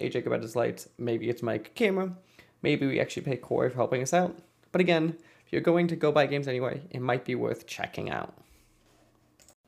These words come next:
Hello, everyone, and welcome back to these interview episodes of the S W W Show.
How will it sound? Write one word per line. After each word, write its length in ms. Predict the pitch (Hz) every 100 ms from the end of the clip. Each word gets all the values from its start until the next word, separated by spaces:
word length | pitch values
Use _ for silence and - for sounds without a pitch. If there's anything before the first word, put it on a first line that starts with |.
| _ _ _ _ _ _ _ _ _ _ _ _ _ _ _ _ _ _ _ _ _ _ _ _ _ _ _ _ _ _ _ _
Hello, 380 | 240 262 302 311
everyone, 340 | 214 196 196 180
and 180 | 180
welcome 260 | 185 185 190
back 220 | 180 165
to 40 | 170
these 200 | 160 - -
interview 340 | 185 165 160
episodes 500 | - - 143 143 135 -
of 260 | 139 117 110 -
the 160 | 143 127
S 240 | 117 -
W 240 | 135 120
W 220 | 139 127 139
Show. 260 | 147 139